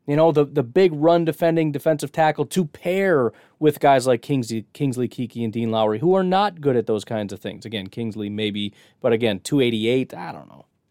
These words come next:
We got Amari Rodgers, which is great that we got a wide receiver, but he's not just a wide receiver. He's that other kind of wide receiver that we need.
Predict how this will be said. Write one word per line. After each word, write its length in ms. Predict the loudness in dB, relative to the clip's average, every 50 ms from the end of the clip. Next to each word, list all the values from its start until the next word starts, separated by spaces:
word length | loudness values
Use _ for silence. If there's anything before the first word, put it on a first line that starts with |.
| _ _ _ _ _ _ _ -6
We 80 | -2 2
got 140 | 4 4 6
Amari 320 | 6 6 6 6 6 4
Rodgers, 520 | 4 4 4 4 4 4 4 2 -2 -2 -2
which 180 | -4 -2 0
is 80 | -2 -2
great 300 | 0 2 4 4 4 4
that 80 | 2
we 80 | 2 4
got 160 | 4 6 6
a 40 | 6
wide 180 | 6 4 2 2
receiver, 300 | -2 -6 -6 -4 -4 -2
but 120 | -2 -2
he's 100 | -2 2
not 160 | 2 2 2
just 220 | 2 0 0 0 0
a 60 | 2
wide 260 | 4 4 4 4 0
receiver. 480 | -2 -6 -2 -2 -2 0 0 -2 -4 -6 -8 -20 _ _
He's 260 | -4 -2 -2 0 4
that 200 | 4 2 2 2 _ _ 2
other 320 | 4 4 4 4 2 0
kind 420 | 0 -4 -6 -4 -2 0 0 2 2
of 120 | 0 0
wide 320 | 2 2 4 4 4 2 0
receiver 400 | -4 -4 -2 -2 -2 -2 0 0
that 160 | 0 0 0
we 120 | 0 -2
need. 640 | -2 0 0 0 0 0 0 -2 -6 -8 -12 -18